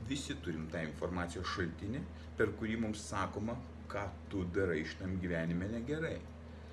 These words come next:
Jeigu mes nenorim to išgirsti, mes visą gyvenimą nugyvensime beprasmį, bevertį gyvenimą, paniekinantį save gyvenimą, kuris veda ne rūpinimusi savimi,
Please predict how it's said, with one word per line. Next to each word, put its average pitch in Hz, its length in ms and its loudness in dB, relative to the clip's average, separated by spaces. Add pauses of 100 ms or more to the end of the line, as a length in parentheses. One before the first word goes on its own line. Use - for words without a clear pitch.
(160)
Jeigu 92 140 -2
mes 92 200 4
nenorim 98 360 2
to 98 140 6
išgirsti, 92 500 2
mes 123 140 0
visą 120 240 0
gyvenimą 104 480 2
nugyvensime 95 580 0
beprasmį, 85 680 2 (380)
bevertį 104 460 6
gyvenimą, 92 600 4 (440)
paniekinantį 95 720 4
save 90 360 2
gyvenimą, 87 520 0 (920)
kuris 98 240 -2
veda 95 260 4
ne 98 320 4 (140)
rūpinimusi 87 720 0
savimi, 90 580 2